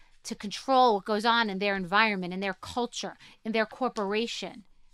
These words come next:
Like, this is their corporation. This is their culture. This is their workplace. And what goes on is unacceptable. That is a fact. But these women don't have to work there. And when you sign up for this, you know what you're signing up for.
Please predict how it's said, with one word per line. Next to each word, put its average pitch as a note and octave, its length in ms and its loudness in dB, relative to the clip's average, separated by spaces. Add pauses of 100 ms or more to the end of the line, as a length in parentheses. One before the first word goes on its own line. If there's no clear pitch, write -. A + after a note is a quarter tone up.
Like, A3+ 160 -2
this C4 160 -2
is D4+ 120 -4
their C#4+ 140 4
corporation. C#4+ 680 2
This A3 160 -6
is A#3+ 120 -4
their B3+ 160 4
culture. B3 480 -4
This G#3+ 180 -10
is A#3 80 -12
their B3+ 160 -2
workplace. G#3+ 720 -8
And A3+ 140 -6
what A3 120 -8
goes A#3+ 200 -2
on C4 180 2
is G3+ 120 -6 (160)
unacceptable. C#4+ 880 2
That C4 180 0
is G#3+ 120 -2
a F#3+ 40 -12
fact. F#3+ 500 -4 (480)
But C#4+ 400 12 (1400)
these A3+ 180 -2
women C4+ 180 0
don't C4 120 2
have B3+ 120 -2
to A3 80 -2
work A#3 260 0
there. F3+ 240 -10
And G3+ 220 -6
when C4+ 260 4
you D#4+ 140 0
sign B3+ 420 2
up A3 180 0
for F#3+ 120 -10
this, E3+ 340 -10
you G#3+ 180 -4
know G#3 160 0
what G3+ 180 -4
you're F3+ 80 -10
signing E3+ 340 -8
up - 140 -16
for. - 280 -18